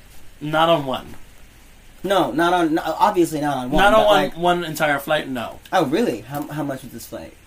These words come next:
Speaker 1: It was only ten dollars.
Speaker 2: Okay, yeah, yeah, yeah.
Speaker 1: You got,
Speaker 2: Yeah.
Speaker 1: yeah.
Speaker 2: You get,
Speaker 1: It
Speaker 2: like
Speaker 1: was, like, the size of one cocktail, maybe. No, a little bit more than one cocktail.
Speaker 2: Yeah, okay, we get three of 'em.
Speaker 1: But you get in different flavors.
Speaker 2: Um, I don't know. I feel like after one, you'd figure out which one you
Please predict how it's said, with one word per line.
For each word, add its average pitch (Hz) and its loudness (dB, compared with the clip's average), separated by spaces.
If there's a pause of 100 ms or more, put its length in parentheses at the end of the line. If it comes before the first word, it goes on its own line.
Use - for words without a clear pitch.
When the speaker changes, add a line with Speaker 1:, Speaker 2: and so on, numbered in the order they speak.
(100)
Speaker 1:
It - -12
was 151 -4
only 190 -2
ten 196 -6
dollars. 175 -6
Speaker 2:
Okay, 370 2
yeah, 202 4
yeah, - -2
yeah. 113 -12 (260)
Speaker 1:
You 156 -10
got, 185 -2
Speaker 2:
Yeah. 175 0
Speaker 1:
yeah. 117 -2 (220)
Speaker 2:
You 196 -10
get, 208 -4
Speaker 1:
It 208 4
Speaker 2:
like 196 6
Speaker 1:
was, 220 2
like, 226 2
the 214 -6
size 202 2
of 175 -4
one 170 -4
cocktail, 135 -6
maybe. 113 -12 (100)
No, 254 -2
a 494 0
little 508 0
bit 226 -4
more 180 0
than 147 -6
one 131 -8
cocktail. - -10 (920)
Speaker 2:
Yeah, - -4 (100)
okay, 175 2
we 175 -6
get 190 -6
three 185 0
of 120 -4
'em. - -20
Speaker 1:
But 165 -6
you 175 -4
get 190 0
in 190 -2
different 175 -6
flavors. 131 -8 (100)
Speaker 2:
Um, 175 2
I - -4 (200)
don't 123 -8
know. 95 -14
I 156 -4
feel 185 -6
like 170 2
after 151 -2
one, 147 -2
you'd 131 -6
figure 156 -2
out 143 0
which 143 -8
one 139 -6
you 117 -8